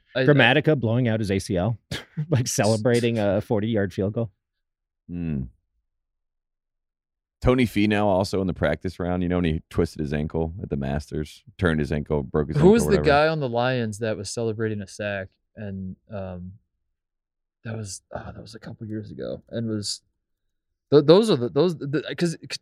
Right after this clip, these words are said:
Speaker 1: to your point about Grammatica, Jim, I don't, I don't think that's going away. I think guys are gonna get hurt celebrating forever.
Speaker 2: Kickers, like,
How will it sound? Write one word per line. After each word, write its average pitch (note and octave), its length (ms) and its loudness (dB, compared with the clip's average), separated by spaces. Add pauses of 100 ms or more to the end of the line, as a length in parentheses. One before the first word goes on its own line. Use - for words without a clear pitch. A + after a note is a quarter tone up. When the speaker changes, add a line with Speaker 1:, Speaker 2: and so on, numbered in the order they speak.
(120)
Speaker 1:
to F#3+ 80 -2
your G3+ 100 2
point G#3+ 260 2
about D#3+ 200 4
Grammatica, C#3 520 -2 (180)
Jim, B2 240 -4
I C3 80 -2
don't, E3+ 220 0
I D3 100 0
don't F#3 140 0
think E3+ 140 -4
that's C3+ 180 0
going A2+ 180 -4
away. G#2+ 200 -4
I A2+ 100 -2
think D3 160 -2
guys C#3 180 4
are C3+ 60 -4
gonna B2 160 -4
get G#2 140 -8
hurt A#2+ 220 -4
celebrating G2 840 -10
forever. G#2 440 -10 (280)
Speaker 2:
Kickers, E3+ 560 4
like, A2+ 160 2